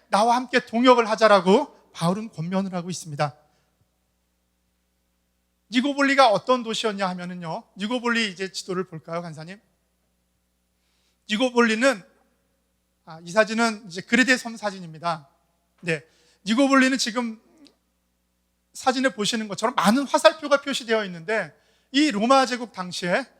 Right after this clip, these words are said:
교통과 통신의 중심지였습니다. 또한 로마와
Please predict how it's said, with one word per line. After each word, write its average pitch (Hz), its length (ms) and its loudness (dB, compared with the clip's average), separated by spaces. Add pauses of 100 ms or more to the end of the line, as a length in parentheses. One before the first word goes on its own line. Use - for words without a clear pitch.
(220)
교통과 220 640 2
통신의 311 460 -4
중심지였습니다. 190 920 -8 (360)
또한 262 220 4
로마와 247 760 6